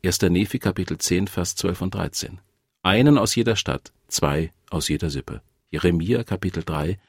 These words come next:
Vers vierzehn bis achtzehn. Israel wird aus allen Völkern gesammelt werden.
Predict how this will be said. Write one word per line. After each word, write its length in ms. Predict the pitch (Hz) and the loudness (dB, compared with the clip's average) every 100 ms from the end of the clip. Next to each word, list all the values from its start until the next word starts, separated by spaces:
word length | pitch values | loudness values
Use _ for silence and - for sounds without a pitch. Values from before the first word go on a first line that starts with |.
| _ _ | _ _
Vers 280 | - 85 - | -6 -2 0
vierzehn 340 | 110 92 - | 0 0 0
bis 160 | 90 - | 0 -2
achtzehn. 460 | 73 - - - - _ _ _ - - _ | -6 -8 -10 -10 -16 _ _ _ -20 -20 _
Israel 600 | 120 - 180 151 127 135 | 2 6 6 6 6 6
wird 140 | 117 107 | 4 4
aus 140 | 110 | 2
allen 380 | - 143 135 120 | 2 2 4 4
Völkern 480 | - 107 110 98 98 | 4 4 4 4 4
gesammelt 420 | 98 85 69 - | 4 4 2 -2
werden. 340 | 67 62 - | -4 -6 -10